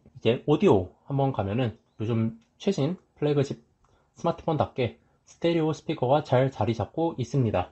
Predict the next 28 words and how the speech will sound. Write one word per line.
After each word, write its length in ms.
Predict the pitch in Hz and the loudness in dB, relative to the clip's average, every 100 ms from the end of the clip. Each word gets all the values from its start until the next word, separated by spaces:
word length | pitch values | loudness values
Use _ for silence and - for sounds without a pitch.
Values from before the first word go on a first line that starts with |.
| _ | _
어, 280 | 160 190 190 | 2 4 6
뭐 160 | 147 | 4
소리 440 | - 240 233 208 196 | 4 0 2 0 0
품질은 600 | 240 233 233 220 226 214 | -4 -2 2 2 4 4
뭐 140 | 123 - | 4 4
에이케이지가 600 | 143 - 175 156 139 131 | 0 0 -2 0 -2 0
튜닝한 460 | 202 190 120 151 180 | -2 2 2 2 -4
스피커답게 760 | - - 175 135 - 156 120 - | -14 -4 0 0 -2 -2 -4 -2
제 220 | - 131 | 0 0
귀에는 420 | - 123 113 135 | 2 0 2 0
스피커 320 | 143 - 175 | -2 2 2
품질은, 480 | - 180 135 165 202 - | 2 0 0 0 -2 -4
어, 140 | 107 95 | -4 -2
매우 260 | 131 147 | 0 2
만족스러웠습니다. 960 | 110 98 120 - 117 - 104 92 87 - _ _ _ _ _ | 0 -2 -2 -4 -4 -2 -4 -4 -6 -8 _ _ _ _ _
다만 420 | - 117 170 117 139 | 4 6 6 0 -6
요 140 | 165 | -4
밑에 240 | 123 120 180 | -4 0 2
있는 260 | 143 151 196 _ | 2 0 -4 _
스피커가 640 | - 180 131 120 131 101 | -10 -4 0 4 4 4
상단에 380 | - 185 196 185 | -4 -4 0 0
있는 220 | 156 143 | 0 0
스피커보다는, 1000 | 131 - - _ - 151 135 104 104 156 - _ - _ _ _ _ - | -2 -6 -20 _ -4 -2 0 2 2 0 -4 _ -20 _ _ _ _ -10
어, 200 | 98 - 123 | -10 -2 2
음량이 500 | 143 135 120 117 117 | 4 4 4 0 -4
좀 140 | - 156 | -4 0
더 160 | 120 | 0
커가지고 640 | - 196 196 - - 120 | 4 6 6 4 -4 -4